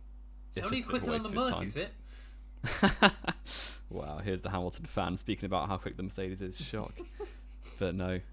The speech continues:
Speaker 2: it's, it's probably quicker than Williams, but that's literally it.
Speaker 1: Yeah, yeah, no, I,
Speaker 2: So
Speaker 1: I would say ninth fastest is actually
Speaker 2: Yeah.
Speaker 1: where I'd rank it, you know, all sort of memes aside. Um, <laughs> practice, though,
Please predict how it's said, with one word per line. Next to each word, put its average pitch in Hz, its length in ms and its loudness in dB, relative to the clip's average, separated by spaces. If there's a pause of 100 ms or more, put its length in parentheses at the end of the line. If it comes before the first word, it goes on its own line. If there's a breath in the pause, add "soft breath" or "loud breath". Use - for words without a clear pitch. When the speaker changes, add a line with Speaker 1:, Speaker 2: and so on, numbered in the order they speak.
(140)
Speaker 2:
it's, 107 220 0
it's 123 240 2
probably 147 400 4
quicker 98 160 4
than 95 140 2
Williams, 71 340 0
but - 80 -2
that's - 220 -4
literally 65 500 -6
it. - 460 -6
Speaker 1:
Yeah, 107 360 0 (140)
yeah, 120 140 -2
no, 117 180 2
I, 131 120 8
Speaker 2:
So 131 160 0
Speaker 1:
I 147 100 10
would 135 120 4
say 123 260 2
ninth 117 280 0
fastest 110 420 0
is 110 340 -4
actually 110 300 -4
Speaker 2:
Yeah. 107 120 2
Speaker 1:
where 107 60 2
I'd 101 180 0
rank 151 260 -4
it, 107 200 -4
you 120 120 -8
know, 101 140 -6
all 120 160 -4
sort 120 220 -2
of 117 60 -8
memes 104 300 -8
aside. 107 480 -4 (640 loud breath)
Um, 185 460 8 (400)
<laughs> - 420 -12
practice, - 680 8
though, 156 460 6